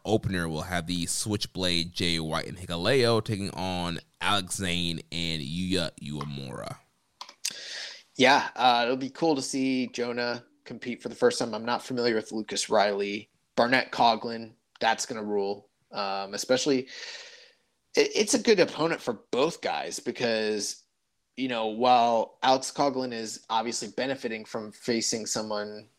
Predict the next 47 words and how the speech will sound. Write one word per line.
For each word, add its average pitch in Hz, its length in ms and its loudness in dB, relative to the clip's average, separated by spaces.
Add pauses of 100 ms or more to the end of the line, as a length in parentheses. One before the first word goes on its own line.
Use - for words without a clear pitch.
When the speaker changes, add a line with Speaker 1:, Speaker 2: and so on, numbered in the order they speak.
(260)
Speaker 2:
you 110 120 -2
know, 101 220 2
with 107 220 2
a 107 40 0
different 101 320 -4
style 104 560 6
and 101 100 -2
everything, 107 300 0
like, 101 220 -2
the, 107 180 0
you 135 120 0
know, 104 120 -2
the 101 40 -12
seven 113 280 0
match 101 220 -2
series 104 440 2
with - 240 -6 (160)
Josh 101 240 2
Barnett, 117 400 2 (320)
this 359 160 4
is 147 60 0
Josh 123 220 4
Barnett's 110 320 -4
first - 280 -8
time 104 200 -6
back 104 300 -2
into 101 760 -4
a 101 120 0
New 107 220 4
Japan 110 380 0
ring 98 180 -6 (160)
in, 104 220 -8 (540)
I - 1160 -14
couldn't 139 220 4
even 120 140 4
tell 110 220 4
you, 101 300 2 (180)
maybe 107 320 0
a 113 40 2
decade, 123 540 2 (180)
maybe, 110 260 -6 (100)
you 117 160 -8
know, 101 120 0
something 127 400 4
like 127 240 6
that. 131 360 6
Speaker 1:
Yeah. 101 340 -2